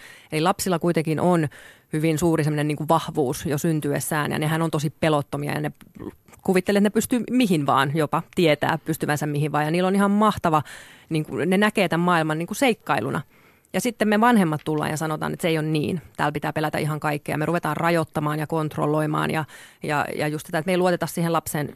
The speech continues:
yhtään pätkää. Ja sit se lapsi oppii pikkuhiljaa just sen, että okei, että mä tarvin kaikkeen toisen ihmisen. Ja sit sitä on, mä rakastan sitä Joutilaat vanhemmat -kirjaa, koska se on pelastanut mut. Mä oon ihan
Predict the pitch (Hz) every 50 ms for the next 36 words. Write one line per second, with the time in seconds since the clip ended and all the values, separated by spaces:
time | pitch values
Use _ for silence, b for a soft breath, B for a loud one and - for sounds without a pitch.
0 | - - - 156 143 - - 196 175 165 - 147 147 - - 156 147 139 151 -
1 | 160 - - 208 208 - _ _ _ - - - 202 285 - _ - 262 240 214
2 | 233 - - 214 190 190 175 165 160 156 151 - - - 160 151 151 147 - -
3 | - 196 - 208 208 - 214 190 160 165 - - - - - - 180 190 202 -
4 | 214 190 185 175 165 175 208 202 185 175 - - - 147 139 151 135 - - 165
5 | 160 147 - 160 151 160 156 151 - - - 165 - - - 196 - _ _ B
6 | B B B B B B B - 175 165 - - - - - - _ _ _ _
7 | _ _ - - - _ - - - 262 233 - - 180 165 196 196 208 208 185
8 | 175 - 143 - 160 160 165 160 180 185 196 180 - 180 160 - 170 165 175 175
9 | - 156 151 151 165 175 165 160 160 156 147 - 190 185 175 156 151 151 - -
10 | 160 185 180 170 - 185 175 175 160 - - 180 180 190 196 190 180 - - -
11 | - 147 143 147 147 151 151 147 151 160 156